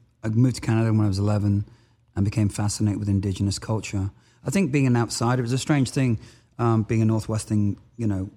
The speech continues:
obviously white-faced kid coming into school in Canada, and it was so multicultural. And I, I was treated as an immigrant. Didn't matter where I was, you know, that was, like, Anglo looking.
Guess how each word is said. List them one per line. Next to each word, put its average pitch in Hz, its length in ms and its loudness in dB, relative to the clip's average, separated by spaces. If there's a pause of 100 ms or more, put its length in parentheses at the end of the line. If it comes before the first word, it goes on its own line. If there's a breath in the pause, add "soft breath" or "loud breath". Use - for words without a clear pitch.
(140)
obviously 98 340 -6
white-faced 98 640 -6
kid 110 260 -6
coming 110 260 0
into 101 180 -2
school 110 320 -2
in 98 80 0
Canada, 127 380 0
and 98 80 0
it 98 40 -4
was 101 60 -10
so 123 180 -2
multicultural. 110 960 -2 (560 loud breath)
And 120 140 2
I, 123 100 -6
I 135 60 0
was 135 100 0
treated 147 300 -2
as 117 100 2
an 123 80 4
immigrant. 120 380 0
Didn't 180 180 0
matter 139 340 0 (140)
where 117 140 -4
I - 20 -2
was, 107 160 -6 (180)
you 139 120 -4
know, 107 160 -2 (340)
that 107 120 -8
was, 107 120 -4
like, 104 160 -4 (640)
Anglo 113 320 0
looking. 101 400 -6